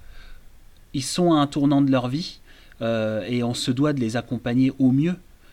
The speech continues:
euh, dans ce, dans ce tournant. Hein, donc, euh, pour, pour moi, le, le, le mot qui, euh, est le plus approprié à l'accompagnement, c'est la responsabilité que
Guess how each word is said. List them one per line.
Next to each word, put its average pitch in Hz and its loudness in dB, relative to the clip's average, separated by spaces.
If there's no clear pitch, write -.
euh, 98 -4
dans 110 -4
ce, 104 -6
dans 123 -2
ce - -10
tournant. 127 0
Hein, 104 -10
donc, 104 -10
euh, 98 -8
pour, 110 -8
pour 123 -2
moi, 139 4
le, 107 -2
le, 104 -4
le 120 0
mot 147 4
qui, 147 -2
euh, 101 -6
est 92 -12
le - -8
plus 160 -2
approprié 139 -4
à 101 -14
l'accompagnement, 117 -4
c'est 131 -6
la 113 -4
responsabilité 113 -6
que 117 -6